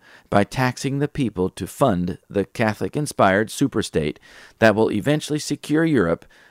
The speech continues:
again for the papacy. Little do the citizens of Europe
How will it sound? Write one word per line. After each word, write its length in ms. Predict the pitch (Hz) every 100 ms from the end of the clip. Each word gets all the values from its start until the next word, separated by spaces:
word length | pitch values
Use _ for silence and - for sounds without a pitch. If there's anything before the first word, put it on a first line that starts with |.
| _ -
again 500 | 113 107 107 71 82
for 180 | 92
the 120 | 85 92
papacy. 640 | 92 80 87 - - - _ _ _ _ _ _ _ _ _ _ _ _ _ -
Little 320 | 113 135 147
do 160 | 127 135
the 140 | 131
citizens 520 | - 135 117 117 110
of 140 | 117 101
Europe 380 | 107 90 92